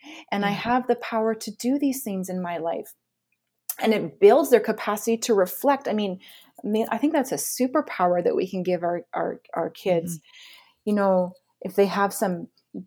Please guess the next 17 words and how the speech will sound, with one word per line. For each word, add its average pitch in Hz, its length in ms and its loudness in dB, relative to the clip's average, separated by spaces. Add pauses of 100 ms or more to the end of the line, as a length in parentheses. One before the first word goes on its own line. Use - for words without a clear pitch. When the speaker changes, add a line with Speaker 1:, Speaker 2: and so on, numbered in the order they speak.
(160)
Speaker 1:
big 214 200 2
<laughs> 185 160 -2
response - 760 -4
to 180 340 2 (460)
anything. 190 680 4
You 226 200 2
can 277 160 4
even 269 260 6
reflect 254 400 -2
on 247 80 2
that. 285 180 -2 (160)
"Whoa, 359 500 8 (200)
you're 311 160 6
so 349 260 12
mad 269 260 10
about 233 320 12
that. 185 240 10